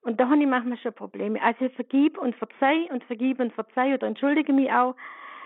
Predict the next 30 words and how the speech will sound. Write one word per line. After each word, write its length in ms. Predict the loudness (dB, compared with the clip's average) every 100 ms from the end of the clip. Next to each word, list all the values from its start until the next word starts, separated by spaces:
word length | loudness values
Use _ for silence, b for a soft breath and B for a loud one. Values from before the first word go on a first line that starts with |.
| B B -4
Dann, 260 | 0 0 0
äh, 280 | 2 2 0
und 180 | -4 -4
ich 80 |
gucke 220 | -4 0 2
immer 160 | 2
nach 200 | 2 -2 -2
viele 300 | 4 4 4
schöne 340 | 0 2 2 2
Sachen. 260 | -2 -6 0
Also 220 | 0 0
ich 60 | -4
kann 180 | 0 2
mich 180 | 2
unwahrscheinlich 640 | 4 4 4 2 -2 -4 -4
an 80 | -2
der 100 | 0
Natur 360 | 0 0 -2
freuen, 400 | -2 -4 -2 -2 -6 -12 B 0
an 160 | 4
jedem 300 | 6 6 6
Blümle. 480 | 4 6 6 4 0 B B B B B B
Und, 260 | 0 0 0 0
äh, 100 | 2
da 180 | 2
kann 220 | 2 2 2
ich 120 | 4
das 160 | 2 0 _ -2
alles 260 | 2 2 0
wieder 260 | 0 0